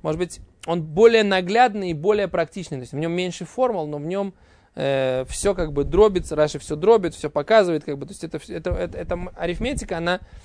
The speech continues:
э, в ней меньше формул, больше практики такой. Но, как бы, вот это вот, э,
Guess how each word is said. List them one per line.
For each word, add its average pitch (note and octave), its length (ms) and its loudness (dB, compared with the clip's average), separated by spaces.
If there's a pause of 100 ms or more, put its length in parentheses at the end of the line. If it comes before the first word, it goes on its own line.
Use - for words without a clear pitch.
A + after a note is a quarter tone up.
(240)
э, D3 220 -4
в C#3+ 100 -4
ней F3 120 0
меньше G3+ 320 -2
формул, A3+ 440 2
больше E3 1120 0 (100)
практики D#3+ 460 2
такой. - 300 -12 (580)
Но, D#3+ 360 2 (1000)
как D3 220 -2
бы, C#3+ 80 0
вот F3 200 0
это F3+ 200 0
вот, D#3 180 -2 (160)
э, C#3+ 540 -8